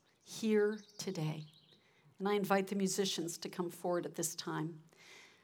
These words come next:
Some of us may need healing from the Holy Spirit. Others may need a new assignment.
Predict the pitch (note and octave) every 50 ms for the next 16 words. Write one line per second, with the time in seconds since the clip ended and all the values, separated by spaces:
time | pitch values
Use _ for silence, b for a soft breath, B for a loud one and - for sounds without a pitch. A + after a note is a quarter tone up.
0 | B B B - - - A#3+ A3+ A3 A#3 G#3+ A3+ G#3 - - A3 A3 G#3+ G#3 G#3+
1 | G#3+ G#3 G#3 - - - A3+ A#3 A3 G#3 A3 A3 A#3 B3 C4+ C#4+ - - - -
2 | - _ - - _ - - - - G3 G#3 G3 F3+ F#3 G3+ G3+ G#3 G3+ G3+ -
3 | - G#3+ G3 G3+ A3 A#3 A3+ - - - F#3 G3 G#3 G#3 G#3 G#3 G#3 G#3+ G#3 G3
4 | G3 G#3 G#3 G3+ G3 F#3+ F#3+ G#3 A3 A#3 A3+ A3 - - - G#3 F#3+ G#3 G#3+ G#3+
5 | A#3+ B3+ D4+ D4+ - -